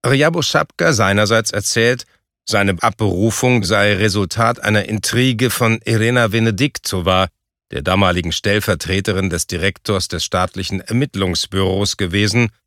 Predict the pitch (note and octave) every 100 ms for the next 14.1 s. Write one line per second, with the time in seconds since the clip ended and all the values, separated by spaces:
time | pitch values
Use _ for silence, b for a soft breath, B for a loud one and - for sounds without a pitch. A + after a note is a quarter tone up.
0 | _ _ _ _ _ A#2 A#2 A#2+ - A2+
1 | A2+ A#2 A#2+ A#2 A2+ A2+ C3 A#2 A#2 G2
2 | A2+ G2+ - A2 F#2 F2+ - F2 F2 E2+
3 | F2 - F2+ E2+ - F2 F2 F2+ F#2 -
4 | B2+ B2 F#2 - C2 C2+ C2 G1+ - -
5 | _ _ _ _ _ _ _ _ _ _
6 | _ _ _ - G3 G#3+ F3+ D#3+ - D3+
7 | D#3 D3 - C3+ - C3+ B2+ - B2+ -
8 | F#3 A#2+ - G2+ F#2 F#2 A#2 - F3 F3+
9 | D#3+ C3 A2 A2 - C3+ C#3 - A2+ -
10 | F#2+ G2 F#2 A2 G#2 G#2+ A#2 A#2 A2+ A2
11 | A2+ A#2 G#2 A#2 B2 A2+ G#2 G2+ C3 C#3+
12 | C#3 B2+ B B - D3+ D3+ A#2+ D3+ A2+
13 | B2+ A#2+ B2+ G#2 D3+ D#3+ G2+ G2+ F2 G2
14 | F#2+